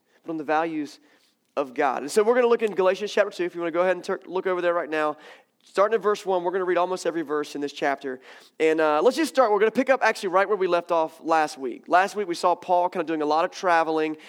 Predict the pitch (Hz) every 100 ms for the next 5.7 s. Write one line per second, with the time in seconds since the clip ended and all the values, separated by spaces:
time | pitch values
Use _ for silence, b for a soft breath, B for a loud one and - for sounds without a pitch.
0 | B 160 165 147 151 175 170 185 185 180
1 | 165 160 180 170 165 151 151 151 160 135
2 | 131 131 123 B B B - 156 160 156
3 | 156 180 202 202 180 156 165 165 160 151
4 | 143 B B 156 - 160 - 143 156 131
5 | 127 - 131 127 123 123